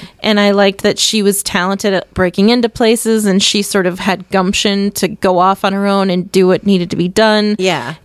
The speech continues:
Speaker 1: And, uh, um, I, I thought that she was, she was really a good character.
Speaker 2: Yeah, she was, uh, she was cool. I, I didn't expect her to end up being, um,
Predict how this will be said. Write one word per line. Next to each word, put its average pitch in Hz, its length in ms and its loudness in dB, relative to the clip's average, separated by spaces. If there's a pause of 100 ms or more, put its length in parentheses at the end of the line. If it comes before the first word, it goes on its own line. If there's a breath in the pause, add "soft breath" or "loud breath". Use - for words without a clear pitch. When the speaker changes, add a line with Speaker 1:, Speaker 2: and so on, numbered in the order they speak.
Speaker 1:
And, 202 420 0
uh, - 80 -4 (400)
um, 190 440 0 (120)
I, 196 220 -2 (120)
I 202 140 0
thought 185 220 -2
that 160 120 -6
she 170 300 0
was, - 340 -6 (100)
she - 200 0
was 175 180 -2
really 170 520 0
a 185 40 0
good 185 200 0
character. 175 600 -2
Speaker 2:
Yeah, 160 340 -2
she 240 200 -6
was, 214 200 -2
uh, 139 280 -2
she 247 220 -6
was 233 100 -4
cool. 202 200 -2
I, 190 400 -2 (420 loud breath)
I 220 160 -2
didn't 226 480 -6
expect 185 520 -8
her 196 120 -6
to 170 100 -8
end 165 160 -6
up 160 140 -10
being, 156 480 -8
um, 143 500 -8